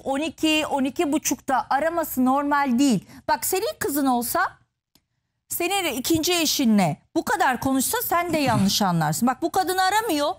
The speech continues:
bir kere aramıyor Mart ayında. Bütün gün aradı. Hadi gündüz iş için konuştun. Gece on bir buçuk, on iki, on iki buçuk iş için konuşulur mu?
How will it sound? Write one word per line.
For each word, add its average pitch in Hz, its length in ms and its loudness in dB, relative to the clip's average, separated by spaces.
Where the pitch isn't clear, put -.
bir 403 240 0
kere 285 240 0
aramıyor 254 460 2
Mart 277 300 0
ayında. 247 480 2
Bütün 494 400 -2
gün 294 120 0
aradı. 302 340 0
Hadi 311 180 0
gündüz 403 380 -2
iş 381 160 0
için 370 260 -4
konuştun. 294 520 -2
Gece 330 260 0
on 339 220 0
bir 320 180 0
buçuk, 320 400 -2
on 302 140 -2
iki, 320 440 0
on 285 160 -2
iki 294 260 -2
buçuk 311 360 -2
iş 277 160 0
için 311 220 -2
konuşulur 359 540 -2
mu? 190 180 -2